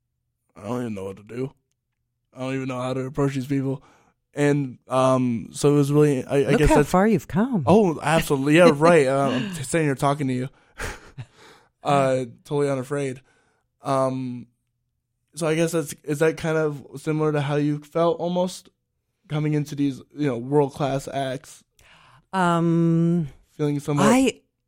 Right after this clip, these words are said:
Speaker 2: we had gotten, we were very lucky as Modern Icons to, um, play some nice places. We played, um, the Fells Point Fun Fest down in Baltimore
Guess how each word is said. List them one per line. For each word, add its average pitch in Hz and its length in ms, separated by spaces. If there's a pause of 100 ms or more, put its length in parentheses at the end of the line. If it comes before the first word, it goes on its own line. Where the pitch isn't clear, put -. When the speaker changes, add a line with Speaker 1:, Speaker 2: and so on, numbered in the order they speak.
(880)
Speaker 2:
we 208 360
had 240 260
gotten, 175 520
we 170 140
were 156 140
very 170 420
lucky 147 760
as 135 320
Modern 139 380
Icons 131 880
to, 135 520
um, 113 600 (520)
play 175 240
some 151 200
nice 143 320
places. 135 1040
We 139 100
played, 131 720
um, 87 600 (220)
the - 80
Fells 139 400
Point 120 360
Fun 156 440
Fest 147 500
down 123 280
in 107 120
Baltimore 131 1080